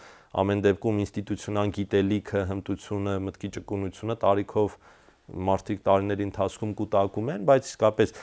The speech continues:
երիտասարդները պիտի ավելի հետաքրքրված լինեին այդ գիտության մեջ։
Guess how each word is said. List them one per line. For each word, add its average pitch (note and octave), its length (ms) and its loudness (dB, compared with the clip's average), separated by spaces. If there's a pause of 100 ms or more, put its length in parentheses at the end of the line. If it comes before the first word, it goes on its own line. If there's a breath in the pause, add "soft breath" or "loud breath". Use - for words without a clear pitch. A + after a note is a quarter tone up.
(100)
երիտասարդները B2 880 6
պիտի A#2+ 260 0
ավելի A#2+ 340 6
հետաքրքրված G2 920 4
լինեին G#2 440 -2
այդ G2+ 180 -2
գիտության G#2 540 -4
մեջ։ F#2 240 -6